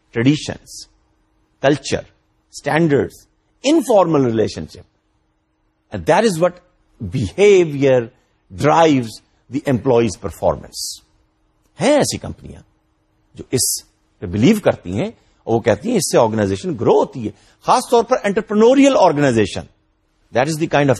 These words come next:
culture they have۔ So in this case then, use of detailed rules and procedures will only be used when necessary۔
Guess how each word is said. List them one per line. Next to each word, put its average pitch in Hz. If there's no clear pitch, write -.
culture 95
they 85
have۔ -
So -
in 156
this 196
case 147
then, 202
use 220
of 202
detailed 196
rules 165
and 233
procedures 208
will 202
only 330
be 247
used 254
when 233
necessary۔ 143